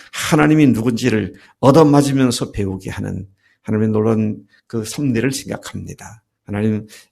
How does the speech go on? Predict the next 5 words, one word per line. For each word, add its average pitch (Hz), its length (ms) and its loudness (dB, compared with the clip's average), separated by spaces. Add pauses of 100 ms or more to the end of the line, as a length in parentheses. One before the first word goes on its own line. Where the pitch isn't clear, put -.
(140)
이제 156 540 2
우리가 117 560 -4 (680)
예수님의 120 480 2
십자가 117 680 -4
부활로 110 720 -4